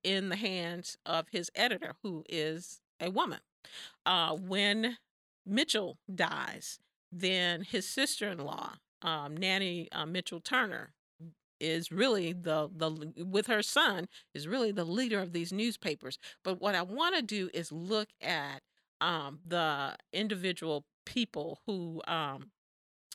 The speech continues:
are involved in, who start these newspapers. I've done a lot of research in, and I know there's criticisms of, um, the census, but the census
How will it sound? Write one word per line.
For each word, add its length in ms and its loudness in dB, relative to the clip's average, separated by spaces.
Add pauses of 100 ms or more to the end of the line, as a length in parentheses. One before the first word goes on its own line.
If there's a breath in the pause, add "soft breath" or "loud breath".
(160)
are 140 2
involved 680 6
in, 360 0
who 140 -4
start 400 2
these 240 -2
newspapers. 880 -2 (360 loud breath)
I've 200 4
done 140 4
a 120 2
lot 180 6
of 120 2
research 480 0
in, 200 0
and 160 0
I 60 2
know 220 2
there's 240 2
criticisms 840 -4
of, 500 0 (120)
um, 380 -2 (380 loud breath)
the 120 0
census, 680 2 (280 soft breath)
but 120 -6
the 100 0
census 400 -2